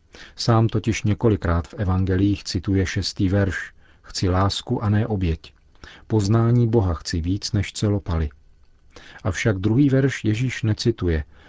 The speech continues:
nýbrž osvojuje si ho a realizuje ve velikonočním tajemství. „Po dvou dnech nám vrátí život, třetího dne nás vzkřísí, před jeho tváří budeme žít.“ Ve světle těchto slov šel Ježíš vstříc utrpení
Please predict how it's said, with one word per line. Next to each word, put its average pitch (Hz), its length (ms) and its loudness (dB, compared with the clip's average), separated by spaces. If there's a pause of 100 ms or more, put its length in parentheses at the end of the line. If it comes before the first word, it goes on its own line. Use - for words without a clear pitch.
(160)
nýbrž 104 500 2
osvojuje 98 600 2
si - 160 -2
ho 104 220 0 (320)
a 90 180 0
realizuje 113 720 2
ve 101 180 0
velikonočním 107 760 0
tajemství. 98 680 -2 (680)
„Po 104 120 0
dvou 92 300 0
dnech 98 340 -2
nám 131 240 2
vrátí 113 440 0
život, 92 320 0 (520)
třetího 113 540 0
dne 98 220 2
nás 98 300 2
vzkřísí, 90 720 -2 (300)
před 101 260 0
jeho 90 200 2
tváří 101 540 0
budeme 92 340 0
žít.“ 87 340 -6 (680)
Ve 101 120 2
světle 107 380 2
těchto 110 340 0
slov - 460 -2
šel 92 240 -2
Ježíš 92 380 0
vstříc - 500 -4
utrpení 101 680 0